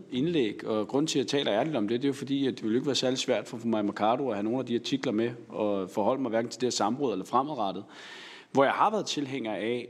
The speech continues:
at forbyde sexkøb, men jeg også er, øh, øh, øh, både henset til de svenske erfaringer og i det hele taget, blevet meget i tvivl om, om det er det rigtige greb.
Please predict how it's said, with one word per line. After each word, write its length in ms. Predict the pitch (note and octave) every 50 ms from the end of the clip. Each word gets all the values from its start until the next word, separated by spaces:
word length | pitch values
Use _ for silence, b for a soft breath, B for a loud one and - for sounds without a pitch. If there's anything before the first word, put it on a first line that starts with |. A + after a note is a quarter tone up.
| -
at 120 | - A#2 -
forbyde 440 | - A#2 - - C3+ C3+ A#2+ A2 A2+
sexkøb, 580 | - - A#2+ A2 - - - C3 A2 - - -
men 280 | - C3+ B2 C3 B2+ B2+
jeg 100 | B2+ A#2+
også 380 | G2+ F#2+ A#2+ C3 C#3+ - - -
er, 240 | - G2+ G#2+ A#2+ B2+ B2 - - - - - _ _ _ - - A#2
øh, 880 | B2 A#2 A2 A2+ G#2+ G#2 G2+ G2+ G2+ G2 G2 F#2+ F#2+ F#2+ F#2+ F#2 F#2 - - G2+
øh, 140 | G#2 G#2 - - -
øh, 240 | - G#2+ G2 F#2 E2+ - A#1+ - F#2
både 160 | - A#2+ B2
henset 380 | G#2+ C3 C#3+ C#3+ - D#3 A#2+ -
til 160 | - - G2
de 60 | F2
svenske 380 | - - A#2+ B2 - - - E3
erfaringer 560 | C3+ A2+ - C3+ B2+ A#2+ A2+ C3+ C3+ B2+ B2
og 140 | A2 G2 F#2+
i 40 | F#2
det 120 | F#2 F2+
hele 180 | F#2+ C#3+ D#3+ E3
taget, 320 | - - D#3 C3 B2+ C3 - B B B B B B B B B
blevet 180 | C#3+ C#3+ B2+
meget 200 | A2 F2+ G2+ B2+
i 100 | B2+ -
tvivl 200 | - E3 D#3 C3+
om, 160 | B2 A2+ F2+ A2
om 100 | A2+ G2
det 180 | A2+ A2 A#2+
er 40 | B2
det 120 | - A#2
rigtige 280 | G#2+ G#2+ G#2 - C#3 B2+
greb. 360 | - E3+ F3+ D3+ - - -